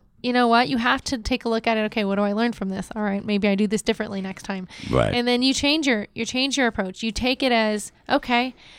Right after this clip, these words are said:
Speaker 1: I messed up on this one. Let's go to this one and let's figure out how I can make it happen and go for it." Um, I don't really consider a failure, um, on anything, on any account.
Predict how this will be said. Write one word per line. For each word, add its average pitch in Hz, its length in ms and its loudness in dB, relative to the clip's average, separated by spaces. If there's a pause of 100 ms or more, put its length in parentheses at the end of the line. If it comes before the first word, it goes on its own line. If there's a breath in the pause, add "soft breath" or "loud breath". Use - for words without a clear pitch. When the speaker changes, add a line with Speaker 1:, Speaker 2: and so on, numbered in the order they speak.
(380 loud breath)
Speaker 1:
I 214 100 -2
messed 262 280 2
up 294 160 4
on 294 100 0
this 254 220 -4
one. 247 300 -4
Let's 233 260 -6
go 247 160 2
to 226 80 -2
this 220 220 -2
one 226 120 -4
and 208 80 -8
let's 214 140 -4
figure 214 280 -4
out 208 160 0
how 214 120 -2
I 214 80 -4
can 226 160 -6
make 214 160 -4
it 214 80 -4
happen 208 320 -4
and 196 140 -6
go 196 160 -4
for - 260 -8
it." - 160 -12 (180)
Um, 208 440 -8
I - 80 -8
don't 269 220 -2
really 262 200 -2
consider 214 440 -4
a 196 40 -4
failure, 185 760 -4 (160)
um, 185 460 -8
on 196 160 -4
anything, 190 540 -6
on 196 140 -4
any 185 200 -4
account. - 300 -10